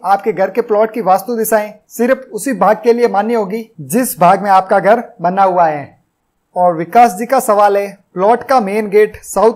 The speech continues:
ईस्ट में है, घर का मेन एंट्रेंस डोर साउथ में बना सकते हैं क्या?" साउथ के सिर्फ इस भाग में ही मेन गेट होना चाहिए और इस भाग में मेन गेट कभी ना बनाएं।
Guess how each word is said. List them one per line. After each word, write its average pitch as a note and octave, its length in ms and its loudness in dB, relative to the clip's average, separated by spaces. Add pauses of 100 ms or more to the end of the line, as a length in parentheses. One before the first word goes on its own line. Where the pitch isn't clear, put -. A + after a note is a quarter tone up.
ईस्ट A#3+ 240 -8
में A#3 140 -2
है, D3+ 420 -4
घर E3+ 140 2
का B3 180 2
मेन A3 220 -2
एंट्रेंस A3 520 -2
डोर A3 440 2
साउथ G#3 400 0
में A#3+ 100 -2
बना G#3 180 2
सकते A3+ 300 -4
हैं G#3+ 120 -4
क्या?" D#3+ 260 -4 (500)
साउथ A3+ 360 2
के B3+ 200 0
सिर्फ A#3 260 -2 (120)
इस A#3 180 -8
भाग G#3 200 4
में A3+ 120 -4
ही A3 80 -2
मेन G3+ 220 -8
गेट G#3 200 2
होना F#3 200 0
चाहिए E3+ 560 -6 (440)
और A3 200 2
इस A3+ 260 -4
भाग G#3+ 200 4
में A3 100 -4
मेन G#3 220 -8
गेट G#3+ 360 -2
कभी G#3 200 -2
ना A3+ 160 4
बनाएं। D#3+ 380 -2